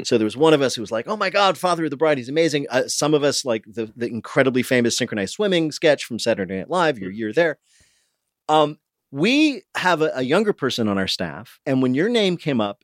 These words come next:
she went nuts for something I had never heard of.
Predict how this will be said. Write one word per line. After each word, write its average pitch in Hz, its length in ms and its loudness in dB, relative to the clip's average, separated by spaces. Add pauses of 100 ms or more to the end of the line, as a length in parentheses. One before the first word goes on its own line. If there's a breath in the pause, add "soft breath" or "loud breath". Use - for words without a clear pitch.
she - 300 -2
went 165 260 2
nuts 123 680 0
for - 160 -6
something 135 380 0 (140)
I 143 200 2
had 147 200 -2
never 165 460 0
heard 160 260 -2
of. 76 320 -8